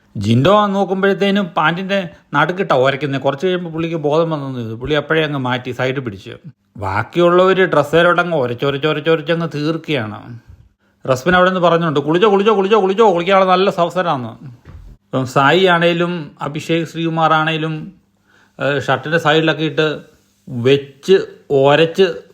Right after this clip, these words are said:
പിടിപ്പിക്കുന്നുണ്ട്. സായി ആണേ, ഏഹ്, ചെറിയ ബർമുഡയാണ്. ബർമുഡ റൈറ്റ് സൈഡിലേക്ക് ഇട്ട് അങ്ങ് ഒരച്ച് തേയ്പ്പിക്കുകയാണ്. ഈ കു-, ഏഹ്,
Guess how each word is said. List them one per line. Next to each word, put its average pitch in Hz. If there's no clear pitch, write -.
പിടിപ്പിക്കുന്നുണ്ട്. 147
സായി 156
ആണേ, 175
ഏഹ്, 143
ചെറിയ 147
ബർമുഡയാണ്. 147
ബർമുഡ 131
റൈറ്റ് 143
സൈഡിലേക്ക് 156
ഇട്ട് 151
അങ്ങ് 143
ഒരച്ച് 135
തേയ്പ്പിക്കുകയാണ്. 143
ഈ 127
കു-, 127
ഏഹ്, 120